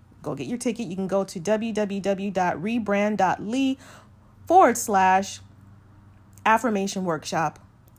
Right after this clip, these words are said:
Again, w w w dot rebrand dot l y forward slash affirmation workshop. I will also have the, uh, link in today's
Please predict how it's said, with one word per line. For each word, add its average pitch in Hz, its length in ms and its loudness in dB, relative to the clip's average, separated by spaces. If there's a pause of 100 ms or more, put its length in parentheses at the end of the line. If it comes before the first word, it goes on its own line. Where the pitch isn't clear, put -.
Again, 196 460 -2
w 233 320 0
w 202 260 -2
w 180 320 -4
dot 175 260 -2
rebrand 202 580 -2
dot 190 340 2
l 240 260 2
y 208 440 4
forward 196 360 0
slash 185 520 -2 (480)
affirmation 185 640 -2
workshop. 202 500 -2
I 165 120 0
will 175 120 -2
also 180 400 -4
have 185 500 -2 (160)
the, 180 440 -8 (320)
uh, 175 520 -4
link 196 540 -6
in 196 340 -4
today's 175 600 -6